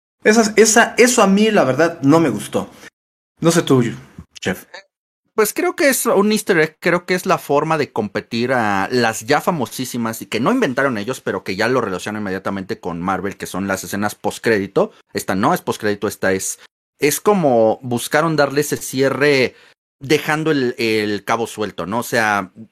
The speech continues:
Speaker 2: creo que no era necesario desde el punto de vista de que sabemos que la calidad de la película nos augura, o prácticamente nos asegura,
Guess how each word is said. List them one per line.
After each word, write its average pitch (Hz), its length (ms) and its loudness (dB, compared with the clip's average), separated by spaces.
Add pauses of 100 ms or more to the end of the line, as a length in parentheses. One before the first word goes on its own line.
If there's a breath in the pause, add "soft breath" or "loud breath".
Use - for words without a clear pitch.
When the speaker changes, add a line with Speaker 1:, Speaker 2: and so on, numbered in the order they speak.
(140)
Speaker 2:
creo 226 400 2
que 147 320 0
no 143 260 -2
era 233 140 0
necesario 131 640 -2
desde 107 160 -4
el 90 80 -8
punto 123 180 -6
de 127 40 -2
vista 127 180 -4
de 127 80 -4
que 98 80 -16
sabemos 110 340 -6
que - 80 -6
la 95 140 -4
calidad 101 260 -2
de 135 60 -2
la 117 140 -2
película 113 480 -4
nos 104 360 -6
augura, 113 540 2
o 92 100 0
prácticamente 143 460 -2
nos 131 180 -6
asegura, 101 600 -4